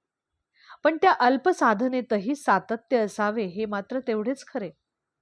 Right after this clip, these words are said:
आणि दत्त नामस्मरण करताना आपण आपला अहंकार दूर ठेवण्याचा होता होईल तेवढा आटोकाट प्रयत्न करावा, कारण आपल्या साधनेत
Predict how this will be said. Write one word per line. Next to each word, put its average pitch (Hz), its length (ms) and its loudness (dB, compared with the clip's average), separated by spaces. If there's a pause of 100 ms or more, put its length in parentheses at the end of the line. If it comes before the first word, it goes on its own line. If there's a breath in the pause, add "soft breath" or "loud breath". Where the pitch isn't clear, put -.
(1200 loud breath)
आणि 311 200 2
दत्त 254 380 4
नामस्मरण 220 680 0
करताना 196 640 -4 (580 soft breath)
आपण 226 240 0
आपला 226 240 4
अहंकार 233 640 0
दूर 233 280 -4
ठेवण्याचा 208 600 -4 (360 loud breath)
होता 240 280 4
होईल 285 420 2
तेवढा 240 300 4
आटोकाट 214 600 0
प्रयत्न 208 300 -6
करावा, 202 380 -6 (1800 soft breath)
कारण 339 220 6
आपल्या 233 460 4
साधनेत 208 520 0